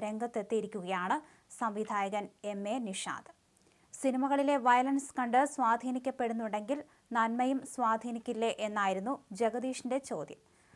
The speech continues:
സോഷ്യൽ മീഡിയയിലൂടെയാണ് എം എ നിഷാദിന്റെ പ്രതികരണം. വിയോജിപ്പ്. അങ്ങയോടുള്ള എല്ലാ ബഹുമാനവും നിലനിർത്തിക്കൊണ്ട് പറയട്ടെ, താങ്കളുടെ ഈ പ്രസ്താവനയോട് യോജിക്കാൻ കഴിയില്ല. വയലൻസ് കുത്തിനിറച്ച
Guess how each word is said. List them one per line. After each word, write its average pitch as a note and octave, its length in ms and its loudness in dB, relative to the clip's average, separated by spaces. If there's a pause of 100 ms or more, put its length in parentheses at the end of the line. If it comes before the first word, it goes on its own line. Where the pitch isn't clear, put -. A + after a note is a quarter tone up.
(280)
സോഷ്യൽ E4+ 500 4
മീഡിയയിലൂടെയാണ് B3 720 4 (300)
എം A3+ 160 -2
എ - 100 2
നിഷാദിന്റെ A#3 560 2 (140)
പ്രതികരണം. F#3 500 -4 (960)
വിയോജിപ്പ്. A3 520 2 (520)
അങ്ങയോടുള്ള E4 560 4 (220)
എല്ലാ C4+ 180 8 (140)
ബഹുമാനവും B3+ 560 2 (140)
നിലനിർത്തിക്കൊണ്ട് B3 640 2 (120)
പറയട്ടെ, D#3+ 400 2 (480)
താങ്കളുടെ B3 440 4 (100)
ഈ C4 120 2
പ്രസ്താവനയോട് A#3+ 800 4 (200)
യോജിക്കാൻ A3+ 440 2 (160)
കഴിയില്ല. G3 340 2 (680)
വയലൻസ് F4 500 8
കുത്തിനിറച്ച D#4 480 4